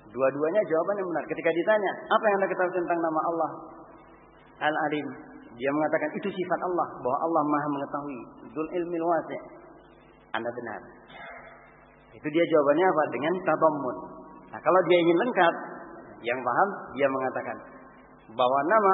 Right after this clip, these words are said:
Allah Al-Alim itu menunjukkan zat Allah sekaligus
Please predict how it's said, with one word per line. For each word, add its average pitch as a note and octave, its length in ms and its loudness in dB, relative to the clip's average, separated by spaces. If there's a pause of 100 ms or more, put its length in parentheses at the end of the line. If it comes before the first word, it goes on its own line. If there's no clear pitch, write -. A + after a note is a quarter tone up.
(120)
Allah F3 200 4 (120)
Al-Alim E3+ 400 -2
itu F3 160 -6
menunjukkan D#3+ 520 -2 (280)
zat B3 240 4
Allah A3+ 280 -4 (1700)
sekaligus E3 400 2